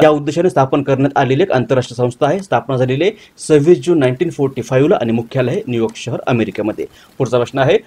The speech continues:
खालीलपैकी कोणत्या देशाच्या लोकसंख्या तज्ज्ञांनी भारत लवकरच जगातील सर्वाधिक लोकसंख्येचा देश बनेल असा अंदाज व्यक्त केला आहे? याचं उत्तर आहे पर्याय क्रमांक तीन,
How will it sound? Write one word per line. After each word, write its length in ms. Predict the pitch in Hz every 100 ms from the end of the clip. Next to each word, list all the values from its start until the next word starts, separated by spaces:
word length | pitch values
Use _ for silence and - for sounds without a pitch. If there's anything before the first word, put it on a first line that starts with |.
| _ -
खालीलपैकी 580 | 156 214 220 208 220 226
कोणत्या 480 | 202 180 185 202
देशाच्या 480 | 196 170 165 143 143 175
लोकसंख्या 680 | 139 170 - 190 196 190 214 208
तज्ज्ञांनी 520 | 151 143 131 107 147 170
भारत 440 | 123 135 147 -
लवकरच 560 | 127 160 160 113 143 - _ - - 117
जगातील 420 | 151 156 - 185
सर्वाधिक 600 | - 156 151 165 196 220
लोकसंख्येचा 680 | 160 - 165 147 139 156 143
देश 280 | 127 139
बनेल 280 | 117 123 135 -
असा 260 | 123 160 -
अंदाज 400 | 123 113 135 -
व्यक्त 280 | 113 - 185 -
केला 220 | 104 110
आहे? 380 | - - - _ _
याचं 160 | 139 131
उत्तर 260 | 131 135 127
आहे 140 | 156
पर्याय 240 | 220 120
क्रमांक 400 | 113 113 110 110
तीन, 440 | 147 - 196 196